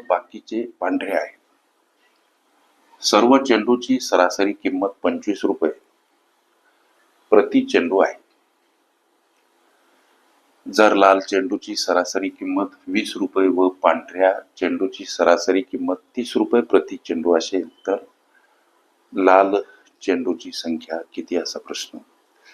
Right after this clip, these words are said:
लेकरांनो, प्रश्न कोणताही असो, प्रश्नातील केवळ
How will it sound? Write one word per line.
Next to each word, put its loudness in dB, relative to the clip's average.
लेकरांनो, 4
प्रश्न -12
कोणताही -4
असो, -2
प्रश्नातील -4
केवळ 4